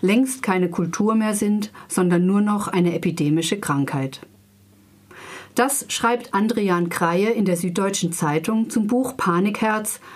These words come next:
von Benjamin von Stuckrad-Barre. Es ist ein ernüchterndes Statement.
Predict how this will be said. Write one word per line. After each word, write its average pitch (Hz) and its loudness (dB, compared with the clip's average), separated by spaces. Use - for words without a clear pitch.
von 220 2
Benjamin 226 2
von 196 -2
Stuckrad-Barre. 165 -2
Es - -2
ist 247 0
ein 226 2
ernüchterndes 208 2
Statement. 160 0